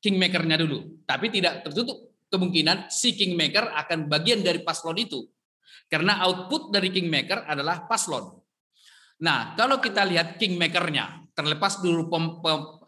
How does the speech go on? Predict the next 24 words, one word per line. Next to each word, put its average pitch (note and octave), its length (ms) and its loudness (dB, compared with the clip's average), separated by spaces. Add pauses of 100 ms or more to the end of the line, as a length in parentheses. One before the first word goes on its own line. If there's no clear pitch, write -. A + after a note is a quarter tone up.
ah, D3 160 2
pemasangan, D#3+ 720 0 (240)
gitu A2+ 240 -12
ya. F3 320 0 (480)
Saya A#3 160 0
kira B3 160 4
saya A3 160 2
setuju F3 480 0 (320)
dengan, D3 640 -2 (240)
ah, C3+ 320 -2
dua D3+ 240 0
pembicara C#3+ 480 0
pertama. C3 640 0
Sekalipun D#3+ 560 0
memang D3 560 -2 (320)
urutan G3 400 4
pertama, F#3+ 480 4
kalau G3 240 2
kita F3+ 320 -2
urut, F3+ 560 0
menurut E3+ 400 0
saya F#3 400 2
justru E3+ 400 -6
yang F3 240 0